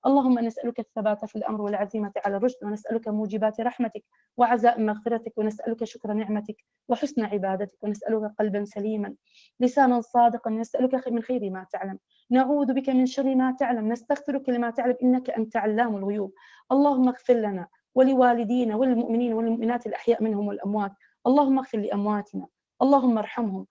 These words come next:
اللهم أنزل على قبورهم النور والسرور، اللهم وسع مدخلهم، اللهم أبدلهم داراً خيراً من دارهم، وأهلاً خيراً من أهلهم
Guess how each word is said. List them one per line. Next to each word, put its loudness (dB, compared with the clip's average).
اللهم 4
أنزل 2
على 2
قبورهم -2
النور -2
والسرور، -4
اللهم 4
وسع 0
مدخلهم، -4
اللهم 6
أبدلهم 0
داراً 2
خيراً 2
من 0
دارهم، -2
وأهلاً 2
خيراً 0
من 4
أهلهم -4